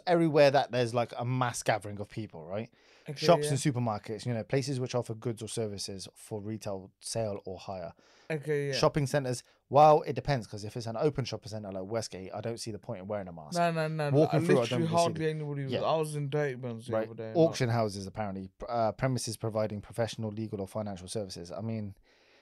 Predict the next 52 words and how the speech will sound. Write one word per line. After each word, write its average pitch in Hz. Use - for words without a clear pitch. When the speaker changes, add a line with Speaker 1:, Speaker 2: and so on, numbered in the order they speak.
Speaker 1:
there's 123
some 135
places 110
where 101
you 95
shouldn't 107
even 92
be -
wearing 98
a 87
mask 92
if 95
they 104
ain't 98
got -
fucking 101
A 90
C. 92
Speaker 2:
Mm-hmm. 185
Speaker 1:
Um, 110
you 120
got 110
personal, 113
you 110
know, 101
p-, -
uh, 110
premises 127
providing 113
personal 113
care 113
and 104
beauty 110
treatment. 85
So, 98
you 95
know, 90
hair 95
salons, 95
barbers. 92
It's 127
a -
bit -
hard 117
wearing 120
a 117
mask. 113
Uh, -
okay, -
how 349
the 381
f-, -